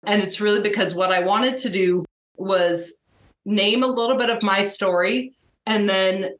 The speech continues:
invite the reader in to think about some of the complexities of growing up with wealth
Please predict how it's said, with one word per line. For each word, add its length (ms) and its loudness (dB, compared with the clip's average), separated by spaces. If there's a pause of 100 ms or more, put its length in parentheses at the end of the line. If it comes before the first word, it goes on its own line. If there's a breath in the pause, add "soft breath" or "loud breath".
(120)
invite 480 0
the 120 0
reader 300 2
in 180 0
to 180 -4
think 260 0
about 380 0
some 180 -2
of 80 2
the 60 -2
complexities 1300 0 (300)
of 200 -2
growing 340 0
up 140 -2
with 200 -4
wealth 380 -2